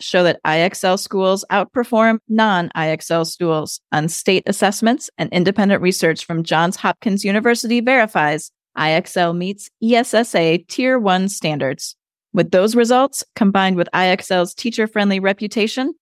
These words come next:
what more could you ask for? I'm sure you want to increase achievement for all students.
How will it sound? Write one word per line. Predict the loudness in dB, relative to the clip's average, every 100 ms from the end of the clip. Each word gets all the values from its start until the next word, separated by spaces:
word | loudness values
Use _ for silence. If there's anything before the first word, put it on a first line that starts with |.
| _ _ _
what | -2 0
more | 2
could | 0 2
you | 2
ask | 2 -2 -2
for? | -2 -2 -8 _ _ _ _
I'm | -2 -2
sure | 0 2
you | 2 0
want | 0 0 -2
to | -4
increase | -4 -4 -6 -4
achievement | -4 -2 0 0 -2
for | -2
all | 2 0
students. | 0 -4 -4 -6 -10 -14